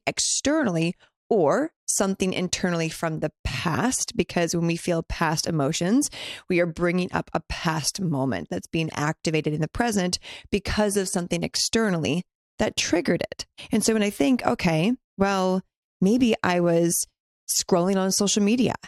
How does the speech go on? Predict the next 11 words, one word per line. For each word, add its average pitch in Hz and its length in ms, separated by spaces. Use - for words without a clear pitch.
and 185 560
for 214 100
a 196 40
moment 202 420
I 180 180
felt 180 360
comparison 190 840
and 196 240
then 214 200
went 196 160
into, 180 600